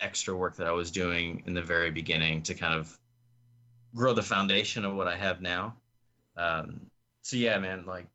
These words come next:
the, the extra time is, has really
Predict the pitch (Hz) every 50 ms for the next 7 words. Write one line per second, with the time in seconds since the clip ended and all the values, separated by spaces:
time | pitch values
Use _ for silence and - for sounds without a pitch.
0 | _ _ _ _ _ _ _ _ - 104 101 98 95 - - 87 87 104 - -
1 | - 98 92 - 101 95 92 98 98 95 98 98 98 - _ - 92 92 90 85
2 | 82 - - - - - _ _ _ _ _ _ _ _ _ _ _ _ - 98
3 | 95 95 101 98 95 92 92 90 90 87 87 80 -